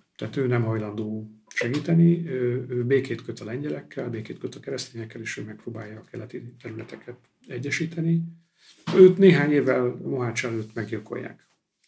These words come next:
És akkor onnantól kezdve az Oszmán Birodalom ismét föl tudja használni a tatárokat a, ebben a keleti politikában. A tatár portyázókat rá tudja küldeni Lengyelországra, és azért az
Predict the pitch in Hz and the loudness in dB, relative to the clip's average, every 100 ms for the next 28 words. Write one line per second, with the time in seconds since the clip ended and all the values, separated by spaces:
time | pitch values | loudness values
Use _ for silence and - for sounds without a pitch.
0 | _ _ _ _ _ _ _ 117 127 143 | _ _ _ _ _ _ _ -2 0 2
1 | 147 143 131 127 123 - 131 127 123 123 | 2 2 0 0 -2 -2 -6 -4 -2 -2
2 | 123 123 123 120 120 120 - 110 117 123 | -2 -4 -6 -6 -4 -6 -6 -8 -4 -4
3 | 117 117 117 - 113 - 113 113 113 110 | -4 -4 -4 -6 -8 -8 -10 -10 -12 -12
4 | 107 - 113 104 98 - 113 123 120 - | -12 -10 -12 -12 -14 -14 -10 -8 -8 -8
5 | 120 120 - _ _ _ 117 113 - 120 | -8 -8 -18 _ _ _ -14 -12 -10 -8
6 | 113 131 113 - 143 135 - 131 120 123 | -6 -4 -4 -4 -4 -2 -4 -4 -2 0
7 | 123 123 - - 131 127 110 - 127 123 | 0 -4 -8 -8 -6 -4 -4 -4 -2 -2
8 | 110 110 107 120 113 - 113 123 113 123 | -2 -4 -6 -8 -8 -6 -6 -6 -4 -2
9 | 117 113 104 107 113 120 127 - 131 131 | -2 -2 -4 -6 -4 -4 -4 -6 -6 -6
10 | 143 151 156 - - - 127 120 120 117 | -6 -6 -10 -16 -10 -6 -6 -4 -6 -6
11 | 117 | -8